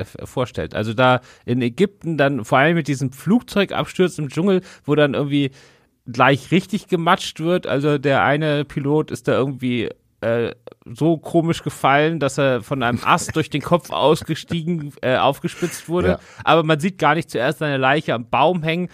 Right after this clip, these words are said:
Speaker 1: sondern nur das herausgepresste Auge am Boden liegen, noch mit so ein bisschen Haut drumherum. Ähm, das, äh, war direkt, äh, richtig schönes Gematsche zum Anfang. Und dann halt diese Sache mit diesem Sarkophag, der da irgendwie keinen Kratzer bekommen hat und dann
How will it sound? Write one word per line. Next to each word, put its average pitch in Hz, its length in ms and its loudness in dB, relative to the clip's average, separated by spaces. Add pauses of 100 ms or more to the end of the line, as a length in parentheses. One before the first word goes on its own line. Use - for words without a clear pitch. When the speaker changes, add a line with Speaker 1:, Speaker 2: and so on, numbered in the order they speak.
(140)
Speaker 1:
sondern 139 280 -2
nur 165 100 0
das 165 200 0
herausgepresste 143 1040 -2
Auge 160 460 4
am 127 220 -2
Boden 170 360 0
liegen, 160 340 -6
noch 143 140 -4
mit 139 160 -8
so 135 80 -8
ein 127 60 -8
bisschen 135 320 -8
Haut 135 280 0
drumherum. 139 520 -2 (360)
Ähm, 123 400 4
das, 123 260 2
äh, 113 480 0
war 117 200 0
direkt, 131 520 -2
äh, 113 100 0
richtig 120 400 -2
schönes 123 280 -4
Gematsche 107 420 -8
zum - 180 -12
Anfang. 143 420 -4 (340)
Und 127 180 0
dann 135 160 4
halt 139 180 2
diese 123 200 -6
Sache 135 260 0
mit 123 160 -2
diesem 117 200 -2
Sarkophag, 117 640 0
der 123 140 0
da 104 160 2
irgendwie 107 260 0
keinen 113 240 -4
Kratzer 135 320 -4
bekommen 120 420 -8
hat 113 200 -8
und 92 140 -10
dann 107 220 -4